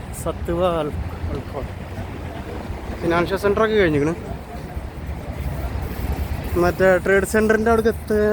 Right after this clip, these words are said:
എത്തുന്നതിൻ്റെ മുന്നേ ഉള്ളു. അല്ല, ട്രേഡ് സെന്റർ അല്ല, മറ്റേ മോ-, എമിറേറ്റ്സ്, എമിറേറ്റ്സ്, ആ,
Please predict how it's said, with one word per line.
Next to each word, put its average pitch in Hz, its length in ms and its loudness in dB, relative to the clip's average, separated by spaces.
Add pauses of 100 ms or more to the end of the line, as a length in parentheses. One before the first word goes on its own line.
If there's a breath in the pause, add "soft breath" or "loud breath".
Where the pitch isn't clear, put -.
(140)
എത്തുന്നതിൻ്റെ 208 400 0
മുന്നേ 180 240 2
ഉള്ളു. 139 180 0
അല്ല, 165 120 4 (220)
ട്രേഡ് 185 260 0
സെന്റർ 214 260 2
അല്ല, 139 120 2 (100)
മറ്റേ 151 200 0 (1600)
മോ-, 170 560 0 (120)
എമിറേറ്റ്സ്, 175 480 2 (3250)
എമിറേറ്റ്സ്, 165 460 2 (220)
ആ, 170 40 0